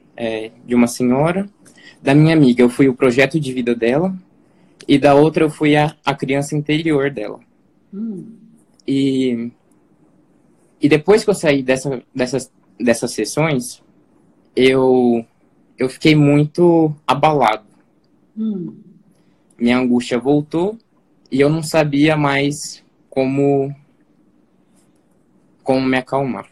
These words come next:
Speaker 1: Foi quando eu voltei a tomar minha medicação.
Speaker 2: Tá. Então deixa eu te
Speaker 1: Novamente.
Speaker 2: perguntar uma coisa. Quando você fez esse segundo movimento aí, que você fez essas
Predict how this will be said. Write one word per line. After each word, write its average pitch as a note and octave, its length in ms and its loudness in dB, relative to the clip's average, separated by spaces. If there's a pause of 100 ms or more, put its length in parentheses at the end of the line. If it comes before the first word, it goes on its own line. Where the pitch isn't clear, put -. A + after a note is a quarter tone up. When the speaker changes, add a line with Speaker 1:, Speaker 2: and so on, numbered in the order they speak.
Speaker 1:
Foi B2 180 0
quando B2 260 0
eu A#2+ 60 0
voltei B2 440 -2
a B2 280 -2 (480)
tomar A2 240 -4
minha A#2 140 -2
medicação. - 640 -6 (920)
Speaker 2:
Tá. - 160 -18 (340)
Então A3+ 140 -10
deixa B3+ 240 -4
eu A#3 60 -4
te A#3 80 -8
Speaker 1:
Novamente. B3+ 180 -2 (120)
Speaker 2:
perguntar A#3 140 -6
uma A3+ 180 -4
coisa. D#3+ 400 -10 (320)
Quando D#4+ 360 -2
você C4 300 -4
fez F3+ 420 -4
esse F3+ 260 -6
segundo E3+ 440 -6
movimento D#3 580 -4
aí, D#3+ 260 -2
que - 80 -20
você - 80 -16
fez C#3+ 220 -10
essas C#3+ 460 -14